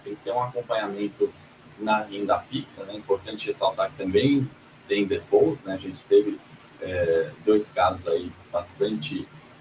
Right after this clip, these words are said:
é, divulgados e conhecidos, né, recentemente, sobre,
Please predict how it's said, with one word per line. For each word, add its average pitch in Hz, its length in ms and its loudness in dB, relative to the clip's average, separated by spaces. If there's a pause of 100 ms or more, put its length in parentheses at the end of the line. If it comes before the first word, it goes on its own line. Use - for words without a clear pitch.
é, 82 420 -2
divulgados 92 560 0
e - 40 -18 (120)
conhecidos, 110 680 -10
né, - 200 -10
recentemente, - 800 -14
sobre, 90 420 -8